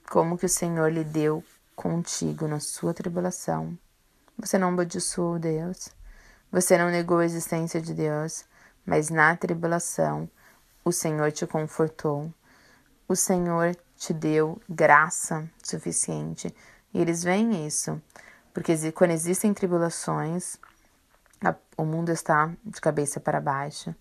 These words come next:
Esse é o fim da vida. Eles só vivem pelo que eles veem, mas nós temos um Deus diferente. Nós temos um propósito diferente. Nunca compare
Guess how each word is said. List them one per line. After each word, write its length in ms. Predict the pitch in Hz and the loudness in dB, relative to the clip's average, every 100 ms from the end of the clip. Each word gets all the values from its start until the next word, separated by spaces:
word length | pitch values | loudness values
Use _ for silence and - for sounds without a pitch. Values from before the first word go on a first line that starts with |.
| _ _ _ _ _ - | _ _ _ _ _ -12
Esse 140 | 165 - | -2 0
é 40 | |
o 40 | 156 | 0
fim 280 | - 147 | -2 -4
da 140 | 147 151 | -2 -4
vida. 460 | 147 139 139 147 - - | -6 -8 -6 -10 -10 -4
Eles 160 | 175 175 | -2 4
só 160 | 180 | 4
vivem 280 | 180 190 190 | 4 0 0
pelo 180 | 180 170 | 0 -2
que 100 | 170 | -2
eles 160 | 160 156 | -2 -2
veem, 400 | 156 156 170 175 _ - - - | -2 -2 -4 -10 _ -20 -20 -8
mas 220 | - 160 156 | 2 2 4
nós 160 | 156 | 0
temos 300 | - 160 156 | 0 -4 -2
um 160 | 156 156 | -4 -2
Deus 300 | 147 151 170 | -2 -2 -4
diferente. 800 | 160 - 156 139 143 151 - 156 - | -6 -6 -4 -4 -8 -10 -12 -10 -6
Nós 140 | 170 | 0
temos 220 | 165 170 | 0 0
um 80 | 170 | 0
propósito 640 | 156 151 151 170 185 - 143 | -2 4 6 6 6 -4 -14
diferente. 640 | - 143 139 135 - 139 - - - - - _ | -6 -4 -4 -6 -8 -12 -14 -20 -20 -20 -20 _
Nunca 340 | 190 190 202 220 | 0 2 4 2
compare 800 | 220 202 190 175 156 160 156 | 2 2 4 4 4 2 0